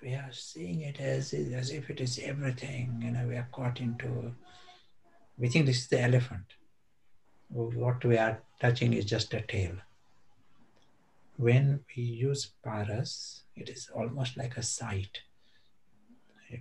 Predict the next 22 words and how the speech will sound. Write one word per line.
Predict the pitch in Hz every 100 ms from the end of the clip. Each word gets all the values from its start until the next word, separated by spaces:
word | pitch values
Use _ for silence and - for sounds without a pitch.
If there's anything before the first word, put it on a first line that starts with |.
| -
but | 110 101 -
it | 120 120 107
is, | 107 104
we | 117 107
use | 110 107
the | 104 101
word | 98 98 95
with | 98
the | - 107 101
meaning | 214 113 107 104
of | 101 101
intellect. | 107 101 - 101 98 - _ _ _ _ _ _ _ _ - - - _ - _ - - - - - - - - _ -
And | 135 127
then | 131 147 147 -
you | 117 117
are | 123
seeing | 123 - - 123 131 131 131 123
that | 110 117 - - - - - - - - _ - - _ - _ _ _ _
there | 120 117 107
is | 107 110 107
the | - -
story, | - - 113 156 214 233 240